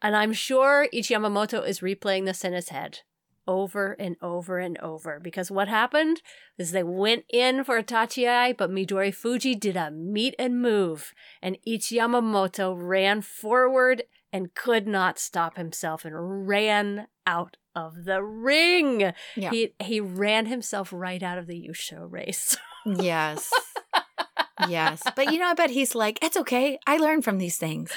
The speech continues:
Speaker 2: I,
Speaker 1: I
Speaker 2: it won't
Speaker 1: hope
Speaker 2: happen."
Speaker 1: so.
Speaker 2: He just has such a positive spirit. I fear, like, I, I, I don't know. I love the guy.
Speaker 1: I do too. And major props to Midori Fuji for knowing what to do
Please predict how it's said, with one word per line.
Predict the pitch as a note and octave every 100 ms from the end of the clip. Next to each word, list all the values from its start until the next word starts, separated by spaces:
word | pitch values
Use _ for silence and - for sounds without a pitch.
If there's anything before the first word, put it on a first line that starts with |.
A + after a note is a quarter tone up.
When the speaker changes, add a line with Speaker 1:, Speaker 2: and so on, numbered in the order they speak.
| -
Speaker 2:
I, | A#3
Speaker 1:
I | C#4
Speaker 2:
it | C#4+
won't | D#4+ D#4+
Speaker 1:
hope | D4+
Speaker 2:
happen." | D#4+
Speaker 1:
so. | G#3 D#3+ D#3 - -
Speaker 2:
He |
just | F4+ G4
has | F#4+
such | - E4+
a | F#4
positive | - - D#4 D#4 C#4+
spirit. | - - C4+ C#4 F#3+ F3
I | - G#3+
fear, | G#3 - B3+ C4 C4 B3+ -
like, | - G3 F#3+ - - _ _ _ _ _ _ _ _ _ -
I, | B3 B3+ -
I, | B3 B3 C4 - _ _ _ _ _ _ _
I | G3+
don't | F#3
know. | E3
I | E3+
love | F3+ E3+
the |
guy. | - F3+ - _ _ _ _
Speaker 1:
I | G#3+ G#3+ A3+
do | A3 B3+
too. | B3+ E4 F4 E4+ - _ _ -
And | G3 G#3 G#3+ G#3+
major | G#3 G#3 G#3+ G#3+
props | G#3+ G3+
to | -
Midori | F#3+ F#3 F#3 F#3
Fuji | - B3+ C4+ C4+ C#4+ C#4+ - - -
for | - G#3+ G#3 G3 - -
knowing | A3 G#3 G#3+ A3+ A3 A3+ A3
what | F#3+ G3 -
to | -
do | F#3+ E3+ D#3 E3